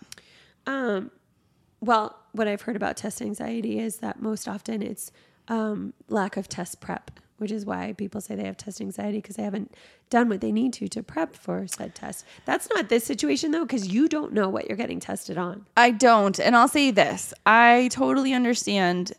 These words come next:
Speaker 2: that piece of it, but I think there's also a trusting yourself.
Speaker 1: Yeah.
Speaker 2: Um,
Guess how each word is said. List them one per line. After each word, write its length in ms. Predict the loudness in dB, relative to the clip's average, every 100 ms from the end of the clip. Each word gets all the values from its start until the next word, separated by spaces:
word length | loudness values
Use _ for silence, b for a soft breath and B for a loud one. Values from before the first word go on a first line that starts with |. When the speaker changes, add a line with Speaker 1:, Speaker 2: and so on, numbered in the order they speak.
| -10
Speaker 2:
that 340 | 2 4 4 0
piece 280 | -2 0
of 100 | 2
it, 160 | 2 2
but 120 | 2
I 100 | 2
think 240 | 2 0 0
there's 240 | 0 -2 -4 _
also 580 | 4 4 2 4 4 2
a 80 | -2
trusting 500 | -2 -4 -2 -2 -2
yourself. 640 | -2 0 0 0 -4 -14 -4
Speaker 1:
Yeah. 260 | 2 2 2
Speaker 2:
Um, 180 | -2